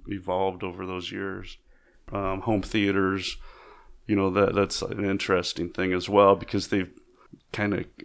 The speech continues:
come and gone and come again. It's a, some people want them and some people don't.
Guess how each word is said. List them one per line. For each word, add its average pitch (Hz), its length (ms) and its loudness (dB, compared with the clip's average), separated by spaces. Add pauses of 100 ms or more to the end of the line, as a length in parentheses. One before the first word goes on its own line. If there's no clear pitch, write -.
(320)
come 113 260 2
and 98 160 0
gone 101 320 6
and 92 160 2
come 104 200 2
again. 101 500 6
It's 95 180 0
a, 101 440 2
some 113 260 4
people 107 420 2
want 95 300 4
them 104 400 4
and 95 720 -2
some - 240 -4
people 101 360 -4
don't. 101 600 0